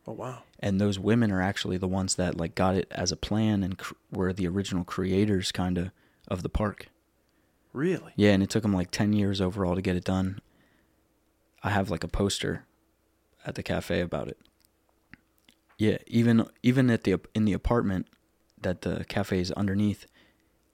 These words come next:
Speaker 2: the original mailbox is there, and it's, like, a brass, a brass mailbox. It says the Monument Park House.
Speaker 1: Wow.
Speaker 2: When I was naming the cafe, I had already had R and B and things like that, and I was trying to think of a name for the cafe.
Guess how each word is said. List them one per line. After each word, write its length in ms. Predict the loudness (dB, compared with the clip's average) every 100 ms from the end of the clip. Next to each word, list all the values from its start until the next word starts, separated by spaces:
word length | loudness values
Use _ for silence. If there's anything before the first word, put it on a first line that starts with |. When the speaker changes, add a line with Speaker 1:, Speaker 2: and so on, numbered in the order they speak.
| _ -20 _ _ -8
Speaker 2:
the 160 | -2
original 440 | 0 2 0 2 2
mailbox 580 | 2 2 2 -2 -4 -6
is 100 | -4
there, 180 | -4 -2
and 80 | -4
it's, 100 | -4
like, 120 | -6
a 60 | -6
brass, 560 | -2 0 0 -2 -8 -14 _ _ _ -12
a 80 |
brass 320 | -2 0 0 0
mailbox. 460 | -2 -2 -4 -6
It 60 | -4
says 260 | -2 -4
the 120 | -4 -4
Monument 400 | -2 -2 -2 -4
Park 220 | -6 -6
House. 340 | -12 -14 -14 -16 -12
Speaker 1:
Wow. 320 | -10 -10 -12 -18 _ _ _ -8
Speaker 2:
When 220 | 0 4
I 100 | 4
was 200 | 4 2
naming 320 | 2 2 2
the 80 | 0
cafe, 500 | 0 -2 -2 -2 -4 -6 _ _
I 100 | 0
had 120 | 2 6
already 220 | 4 4
had 220 | 4 2
R 180 | 2 2
and 160 | 2
B 220 | 2 2 2
and 120 | 0
things 200 | -2 -2
like 160 | -4
that, 280 | -2 -4 -4 _ -20 -20 -8
and 140 | -2
I 40 | 0
was 200 | 0 -4 -4
trying 200 | -2 -2
to 60 |
think 240 | 0 -2 -4
of 220 | -6 -10 -20 _ _ _ _ _
a 80 | -4
name 240 | 0 0
for 100 | -2
the 80 | -4
cafe. 480 | -4 -4 -4 -4 -4